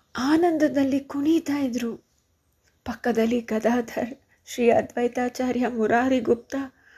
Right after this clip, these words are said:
ಎಲ್ಲ ಭಕ್ತ ವೃಂದದವರು ಕಾಣ್ತಿದ್ರು. ಈ ಒಂದು ಅದ್ಭುತ ಒಂದು ದರ್ಶನ ಪಡೆದು ನರೋತ್ತಮನ ಸುಟ್ಟು ಹೋಗ್ತಾ ಇರೋ ಹೃದಯಕ್ಕೆ,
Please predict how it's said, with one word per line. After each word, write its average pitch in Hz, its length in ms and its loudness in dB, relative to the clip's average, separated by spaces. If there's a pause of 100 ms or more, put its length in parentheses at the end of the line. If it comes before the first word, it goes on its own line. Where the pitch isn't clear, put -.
(520)
ಎಲ್ಲ 277 360 4
ಭಕ್ತ 247 380 -2
ವೃಂದದವರು 262 680 -4
ಕಾಣ್ತಿದ್ರು. 233 840 -6 (1700)
ಈ 277 140 0
ಒಂದು 233 400 -4
ಅದ್ಭುತ 262 720 -4 (760)
ಒಂದು 220 200 -4
ದರ್ಶನ 202 540 -6
ಪಡೆದು 226 720 -2 (420)
ನರೋತ್ತಮನ 254 720 0 (1600)
ಸುಟ್ಟು - 460 -6
ಹೋಗ್ತಾ 254 400 2
ಇರೋ 214 360 0
ಹೃದಯಕ್ಕೆ, 247 840 -4